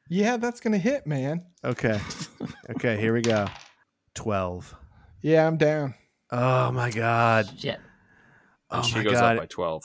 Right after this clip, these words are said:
Speaker 4: Jesus.
Speaker 2: All right. All right. No, she doesn't go. She doesn't go by twelve. She only heals,
Speaker 3: <clears throat>
Speaker 2: uh,
Speaker 4: Oh.
Speaker 2: the, the necrotic damage. So, so you
Speaker 4: Got it.
Speaker 2: took five piercing and seven necrotic. So she g-, she got the necrotic back. Okay.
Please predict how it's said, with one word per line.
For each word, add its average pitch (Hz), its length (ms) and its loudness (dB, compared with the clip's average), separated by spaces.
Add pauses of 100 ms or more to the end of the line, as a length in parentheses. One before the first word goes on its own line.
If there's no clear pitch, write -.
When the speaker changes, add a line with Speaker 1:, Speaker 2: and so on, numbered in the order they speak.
(140)
Speaker 4:
Jesus. 80 480 -10 (220)
Speaker 2:
All 123 120 -2
right. 123 220 2 (580)
All 117 80 -4
right. 110 200 -4 (180)
No, 123 180 0
she 156 120 0
doesn't 139 160 2
go. 135 160 4
She 147 140 -2
doesn't 139 140 -2
go 139 120 4
by 123 100 4
twelve. 107 340 -2
She 127 240 -4
only 139 480 0
heals, 113 680 -2 (280)
Speaker 3:
<clears throat> - 280 -20
Speaker 2:
uh, 98 440 -2
Speaker 4:
Oh. 90 180 2
Speaker 2:
the, 101 440 -4 (160)
the 104 400 -2
necrotic 98 420 -4
damage. 98 400 -10
So, 110 460 -4
so 110 260 -4
you 104 40 -2
Speaker 4:
Got 82 140 2
it. 76 60 -4
Speaker 2:
took - 120 -6
five 127 300 2
piercing 117 440 -2
and 104 100 -6
seven 104 240 -4
necrotic. 104 400 -8
So - 80 -12
she 113 160 -12
g-, - 140 -14
she 110 240 -8
got 104 200 -6 (680)
the 110 120 -6
necrotic 98 500 -8
back. - 320 -14 (1120)
Okay. 117 320 -2